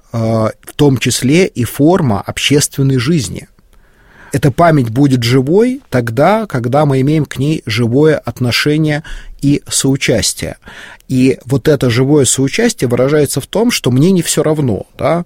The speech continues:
говорит человек, «я должен что-то сделать». Что человек может сделать? Вот какие сейчас мы можем предложить человеку формы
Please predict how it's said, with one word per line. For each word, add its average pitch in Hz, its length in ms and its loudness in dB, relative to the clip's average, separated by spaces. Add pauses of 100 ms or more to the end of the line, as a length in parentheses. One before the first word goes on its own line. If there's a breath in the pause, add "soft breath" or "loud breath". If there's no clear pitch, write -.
говорит 104 380 -4
человек, 107 560 -2 (340 loud breath)
«я 127 140 2
должен 180 260 4
что-то 165 360 -2
сделать». 123 600 -2 (300 loud breath)
Что - 580 2
человек 123 640 -2
может 131 380 2
сделать? 95 580 -6
Вот 127 240 -4 (140)
какие 165 340 -2
сейчас 139 680 0
мы 120 440 -2
можем 113 460 -2
предложить 110 480 -4
человеку 113 360 -2
формы 147 500 0